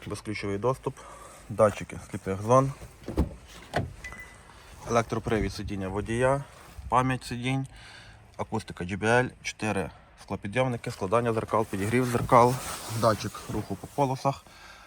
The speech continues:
Пробіг даного автомобіля складає сто двадцять одну тисячу. Мультикермо, ось така мультимедія, камера заднього виду, підігрів, обдув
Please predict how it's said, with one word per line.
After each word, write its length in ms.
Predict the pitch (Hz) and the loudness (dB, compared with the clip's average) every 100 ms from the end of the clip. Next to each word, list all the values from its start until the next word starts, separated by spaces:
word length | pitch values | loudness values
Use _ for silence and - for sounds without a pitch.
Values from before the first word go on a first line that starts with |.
| - | -10
Пробіг 340 | - 104 110 101 | -4 0 0 2
даного 340 | 101 92 95 | 2 2 0
автомобіля 460 | 92 98 98 92 92 | -2 -4 -2 -2 -4
складає 520 | 98 95 90 78 92 - - - - | -4 0 0 -2 -10 -14 -20 -20 -20
сто 240 | - 101 | -8 -6
двадцять 440 | 90 92 87 85 95 | -2 -2 -2 -6 -8
одну 280 | 90 82 95 - - | -6 -6 -8 -18 -10
тисячу. 500 | 127 127 127 143 135 - - - | -6 -4 -4 -4 -4 -8 -6 2
Мультикермо, 720 | 120 - 90 95 117 147 151 - | 2 2 2 4 6 6 4 0
ось 140 | - 113 | -12 -8
така 240 | 107 101 | -2 0
мультимедія, 680 | 92 90 107 131 147 131 131 | 0 -4 -2 0 0 -2 -2
камера 400 | 110 101 95 92 | 0 0 0 -2
заднього 360 | 90 - 110 | -2 -4 -4
виду, 360 | 110 143 139 135 - - - - - - - - - | 0 0 2 -2 -6 -18 -16 -16 -16 -18 -20 -20 -6
підігрів, 520 | 113 117 120 113 101 - | -2 2 2 2 0 -4
обдув 420 | 104 104 110 | -8 -2 -2